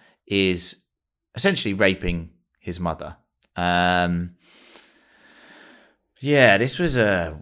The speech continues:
weird scene, man. It was weird. I,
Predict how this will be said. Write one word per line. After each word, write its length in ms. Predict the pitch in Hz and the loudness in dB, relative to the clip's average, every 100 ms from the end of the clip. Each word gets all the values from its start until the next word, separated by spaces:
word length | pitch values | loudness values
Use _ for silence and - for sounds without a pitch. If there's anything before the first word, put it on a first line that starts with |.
| 87 | -8
weird 500 | 101 123 135 123 92 | -2 2 4 4 2
scene, 460 | - 107 104 95 82 | -2 0 0 0 -2
man. 380 | 85 82 80 78 _ _ _ | -2 -2 -4 -10 _ _ _
It 140 | 117 127 | -8 -6
was 220 | 95 85 | -6 -6
weird. 540 | 87 92 90 85 - | -4 -2 0 -2 -4
I, 400 | 87 107 98 90 | -4 -2 -4 -8